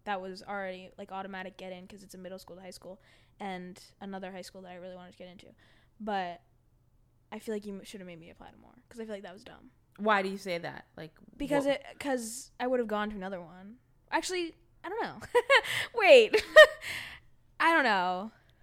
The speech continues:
Speaker 2: It was, uh, no, I, I hear you.
Speaker 1: I
Speaker 2: It was a
Speaker 1: definitely
Speaker 2: hard
Speaker 1: reg-, I definitely
Speaker 2: situation.
Speaker 1: regret not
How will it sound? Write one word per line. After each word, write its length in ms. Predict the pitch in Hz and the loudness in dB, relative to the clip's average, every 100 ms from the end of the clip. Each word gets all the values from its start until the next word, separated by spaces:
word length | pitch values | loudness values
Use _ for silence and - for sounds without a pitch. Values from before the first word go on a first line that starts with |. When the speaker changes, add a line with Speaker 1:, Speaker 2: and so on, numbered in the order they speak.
| _ | _
Speaker 2:
It 120 | 220 311 | -2 -2
was, 160 | 480 | -4
uh, 180 | 240 214 | -6 -6
no, 180 | 226 370 | -4 0
I, 260 | 233 277 359 302 | 2 0 0 -8
I 140 | 370 | -8
hear 200 | 320 381 | -6 -6
you. 140 | 349 302 | 0 2
Speaker 1:
I 60 | |
Speaker 2:
It 60 | 320 | 4
was 80 | 269 | 4
a 20 | |
Speaker 1:
definitely 300 | 339 381 - | 4 4 2
Speaker 2:
hard 200 | 240 208 | 2 2
Speaker 1:
reg-, 60 | - | 2
I 120 | 247 | 0
definitely 320 | 226 262 175 | 0 -2 -2
Speaker 2:
situation. 220 | 240 208 143 | -4 -4 -2
Speaker 1:
regret 280 | 170 147 143 | -2 -2 -6
not 260 | 120 101 | -12 -14